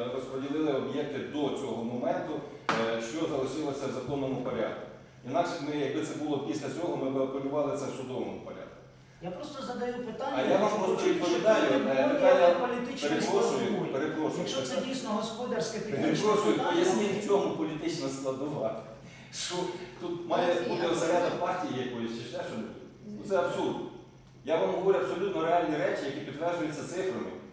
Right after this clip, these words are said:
Speaker 1: Перевірте, будь ласка, мережі, подивіться, де доступи, і скажіть, підскажіть, якщо ви знаєте як, як це врегулювати. Тому що зараз ці питання нагальні, і вони потребують вирішення не через місяць після погоджень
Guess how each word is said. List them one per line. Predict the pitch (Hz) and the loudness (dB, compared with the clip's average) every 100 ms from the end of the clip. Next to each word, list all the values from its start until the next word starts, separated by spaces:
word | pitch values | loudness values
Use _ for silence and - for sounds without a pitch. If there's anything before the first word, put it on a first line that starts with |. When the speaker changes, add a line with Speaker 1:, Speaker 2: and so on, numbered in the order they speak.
| - - - - - - - - - - - - | -20 -20 -20 -20 -20 -20 -20 -20 -20 -20 -20 -6
Speaker 1:
Перевірте, | 156 165 170 208 - 151 | 0 2 0 -2 -2 -2
будь | 151 | 4
ласка, | 175 170 147 | 6 6 2
мережі, | 147 151 208 - 135 | 2 2 2 0 -4
подивіться, | 143 147 190 - - | -6 -4 -4 -4 -2
де | 165 - 339 | 0 2 2
доступи, | 196 - - 110 | 0 0 -4 -6
і | 104 117 147 147 | -8 -8 -4 -4
скажіть, | - 135 202 - - | -4 -4 -4 -4 -6
підскажіть, | 160 - 151 135 202 | -8 -6 -6 -4 -4
якщо | 139 165 | -6 -6
ви | 156 143 | -4 -2
знаєте | 160 143 139 139 | 0 0 -2 0
як, | 175 - 139 | 0 2 0
як | - - | -2 -2
це | |
врегулювати. | 139 131 - - - - 113 - - - | -4 -2 -4 0 2 2 0 -6 -12 -12
Тому | 139 151 | -10 -6
що | |
зараз | 160 185 180 | 0 2 2
ці | - | -2
питання | 165 175 165 147 | -2 -2 -2 0
нагальні, | 143 139 175 - - - - 127 | 0 2 2 2 -2 -6 -10 -8
і | |
вони | 127 151 170 | -4 -2 -2
потребують | - 139 - 175 165 | -2 -4 -4 -4 -4
вирішення | - 175 170 147 147 | -4 -4 -2 -4 -2
не | 135 160 160 | 0 0 0
через | 151 135 120 - | -2 -4 -4 -4
місяць | - - - - - | -4 -6 -8 -10 -10
після | - 294 | -6 -4
погоджень | 285 285 311 - 233 | -2 -2 -2 -2 -4